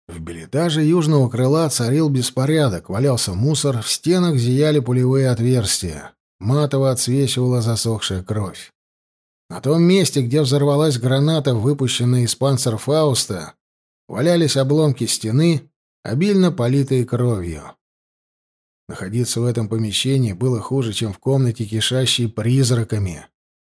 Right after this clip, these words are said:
Души погибших взывали к отмщению. Руки прислуги до этого крыла еще не дошли, и что-то подсказывало майору, что это произойдет не скоро.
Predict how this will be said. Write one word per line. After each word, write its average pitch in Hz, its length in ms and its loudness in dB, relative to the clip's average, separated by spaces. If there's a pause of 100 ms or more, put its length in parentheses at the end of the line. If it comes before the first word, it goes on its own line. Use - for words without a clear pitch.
(540)
Души 85 360 -10
погибших 127 720 -4
взывали 151 600 0
к 127 100 -4
отмщению. 120 920 -2 (1600)
Руки 170 360 0
прислуги 139 540 0
до 113 100 -2
этого 131 280 0
крыла 135 380 0
еще 135 300 0
не 143 120 2
дошли, 135 500 2
и 82 40 -6
что-то 117 340 -2
подсказывало 113 760 0
майору, 127 420 2
что 123 200 -2
это 156 180 0
произойдет 127 680 0
не 135 120 2
скоро. 95 680 -4